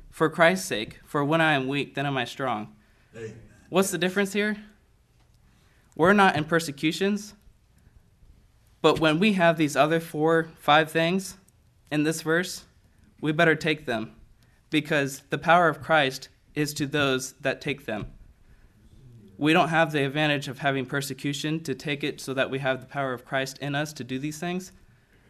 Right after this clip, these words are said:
Speaker 1: but we can do those things with all our might,
Speaker 2: Yes.
Speaker 1: so that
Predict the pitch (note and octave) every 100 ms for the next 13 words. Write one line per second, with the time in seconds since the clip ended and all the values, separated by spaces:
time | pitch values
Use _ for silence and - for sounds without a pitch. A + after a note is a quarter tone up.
0 | _ _ _ _ - B2+ C#3 C#3+ C#3 C3
1 | C#3 D3 B2 A2 A2 - - _ _ _
2 | _ _ _ C3 C3 - C#3+ C#3+ C#3 C#3
3 | - _ _ - _ _ - C3 B2+ A#2+
4 | A2+ - - - _ _ _ _ F2+ -
5 | - - A2+ - - _ - E3 D3 C#3+
6 | A#2+ -